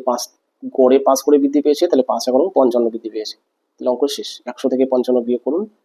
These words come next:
সেটাই হচ্ছে বন্ধুরা আগের ইনিংস পর্যন্ত রান সংখ্যার গড়, তাই না? পাঁচ এগারো পঞ্চান্ন, একশো মাইনাস পঞ্চান্ন সমান পঁয়তাল্লিশ।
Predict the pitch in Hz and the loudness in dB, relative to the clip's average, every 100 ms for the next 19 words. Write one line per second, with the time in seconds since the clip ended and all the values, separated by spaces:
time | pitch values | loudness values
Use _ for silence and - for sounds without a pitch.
0 | _ - 127 123 - 117 117 170 - - | _ -6 -2 -2 -4 -4 -2 -2 -6 -8
1 | 123 131 123 120 - 113 113 107 214 123 | -2 0 0 -2 -8 -6 -4 -4 -4 -4
2 | 107 - - - - _ _ _ _ _ | -4 -8 -14 -16 -20 _ _ _ _ _
3 | - 170 - _ _ - 120 123 120 117 | -12 -12 -14 _ _ -8 -6 -4 -4 -2
4 | 123 117 131 170 226 _ - 120 - 120 | 0 0 0 -2 -6 _ -20 -12 -8 -6
5 | 117 - 120 117 127 120 135 175 113 - | -6 -6 -6 -4 -8 -6 -4 -2 -2 -4
6 | 107 - | -8 -10